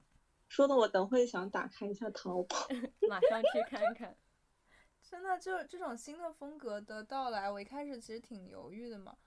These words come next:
Speaker 3: 因为我不是一个很爱跟风的人，我会觉得就这个风格到底适不适合我。嗯，因为我看到很多人他把新中式的风格可能穿出自己的感觉，可能会有一些亚呀，或者是，
Speaker 2: 嗯。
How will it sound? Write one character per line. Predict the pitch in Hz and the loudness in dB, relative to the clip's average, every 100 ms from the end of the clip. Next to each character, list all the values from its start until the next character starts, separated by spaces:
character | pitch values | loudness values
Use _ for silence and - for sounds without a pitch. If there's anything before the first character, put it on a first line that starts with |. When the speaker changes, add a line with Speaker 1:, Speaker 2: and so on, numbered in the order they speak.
| _ _ _ - | _ _ _ -6
Speaker 3:
因 | |
为 | 277 | -2
我 | |
不 | 202 196 | -2 -6
是 | 202 | -10
一 | 269 | -6
个 | 247 | -4
很 | 262 214 | -4 -6
爱 | - 202 208 | -8 -6 -8
跟 | 202 202 214 | -8 -10 -10
风 | 226 220 | -12 -12
的 | 233 | -10
人， | 208 90 180 | -12 -12 -12
我 | |
会 | 214 240 | -8 -8
觉 | 226 | -6
得 | 208 214 | -8 -8
就 | - 240 | -10 -10
这 | 233 247 | -8 -10
个 | |
风 | 233 233 | -10 -12
格 | 226 | -10
到 | 226 226 | -8 -8
底 | 202 | -10
适 | - 262 | -12 -12
不 | 220 | -12
适 | 202 - 220 | -12 -12 -12
合 | 208 - | -10 -12
我。 | - 90 - _ _ - - - | -12 -14 -18 _ _ 0 0 0
嗯， | 226 214 208 | -4 -4 -4
因 | 240 | -2
为 | |
我 | 285 233 | -2 -2
看 | 254 | -4
到 | 269 262 | -4 -4
很 | 233 | -6
多 | 190 208 | -6 -8
人 | 233 | -8
他 | 254 | -6
把 | 240 202 | -6 -6
新 | 214 220 | -8 -12
中 | 233 240 | -10 -10
式 | 240 | -10
的 | 233 | -12
风 | 226 | -12
格 | 226 220 | -14 -12
可 | 214 | -12
能 | 185 | -12
穿 | 226 220 | -12 -12
出 | 240 | -14
自 | 262 | -14
己 | 247 | -14
的 | 180 | -14
感 | 190 190 180 | -10 -10 -12
觉， | - | -16
可 | - 202 | -16 -14
能 | 196 | -14
会 | 214 233 | -10 -10
有 | 202 | -10
一 | |
些 | 208 226 | -12 -12
亚 | 269 294 269 | -8 -6 -6
呀， | 233 196 202 | -6 -10 -12
或 | - 240 | -12 -8
者 | |
是， | 254 240 | -6 -6
Speaker 2:
嗯。 | 233 214 208 202 190 | -8 -10 -12 -14 -16